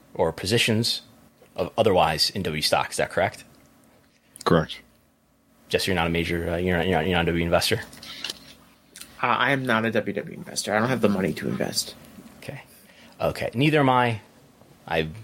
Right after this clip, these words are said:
Speaker 1: have never been. No plans to initiate any such positions. Uh, so I did a bun-, bunch of math. Uh, I'll write an article soon about this.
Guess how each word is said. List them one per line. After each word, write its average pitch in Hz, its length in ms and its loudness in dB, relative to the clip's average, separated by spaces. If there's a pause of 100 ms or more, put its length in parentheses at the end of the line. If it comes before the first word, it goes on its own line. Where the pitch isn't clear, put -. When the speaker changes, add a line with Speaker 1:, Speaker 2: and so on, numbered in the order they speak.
(220)
Speaker 1:
have 92 140 0
never 78 200 -4
been. - 180 -6 (420)
No 98 100 0
plans 80 540 0
to - 80 -6
initiate 78 320 -2
any 80 100 -6
such - 280 0
positions. - 640 -4 (380)
Uh, 78 280 0
so 110 320 4
I 113 80 2
did 175 180 4
a 180 40 4
bun-, 151 240 2
bunch 151 220 2
of 139 60 0
math. 135 540 -2 (220)
Uh, 107 40 2
I'll 107 960 4
write 95 240 2
an 85 60 0
article 90 300 0
soon 78 240 0
about - 260 -2
this. - 240 -4